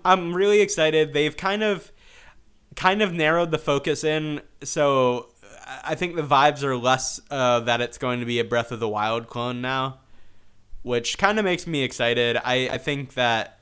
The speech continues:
that was too large of a scope for a Kirby game. Uh, <laughs> it still seems like it's going to be a large, like, open areas,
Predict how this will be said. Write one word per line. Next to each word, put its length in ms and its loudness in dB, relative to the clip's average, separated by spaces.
that 320 -2
was 260 -6
too 220 -8
large 260 -2
of 140 -8
a 40 -10
scope 440 -8
for 240 -6
a 60 -8
Kirby 400 -8
game. 340 -8
Uh, 280 0
<laughs> 440 -12
it 140 2
still 300 2
seems 300 -2
like 180 2
it's 120 -2
going 200 2
to 80 0
be 80 2
a 80 2
large, 440 2
like, 300 -4
open 300 -2
areas, 720 -2